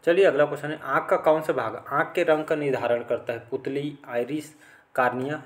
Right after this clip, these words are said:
या आईलिड? तो इसका जो correct बी option हो जाएगा Irish, ठीक है। तो आँख का कौन सा भाग जो है आँख के रंग का निर्धारण करता है, तो Irish जो है,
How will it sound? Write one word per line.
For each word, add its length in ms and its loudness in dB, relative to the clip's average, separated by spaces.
या 180 -2
आईलिड? 400 -2
तो 360 -16
इसका 200 -8
जो 100 -6
correct 320 -4
बी 180 -2
option 300 -2
हो 140 -10
जाएगा 300 -4
Irish, 500 -8
ठीक 160 -6
है। 40 -2
तो 80 -6
आँख 220 -4
का 80 -10
कौन 220 -4
सा 120 -2
भाग 300 -2
जो 80 -4
है 160 -4
आँख 220 -6
के 100 -2
रंग 220 0
का 80 -6
निर्धारण 460 -2
करता 300 -4
है, 80 -8
तो 220 -10
Irish 400 -4
जो 100 -2
है, 280 -6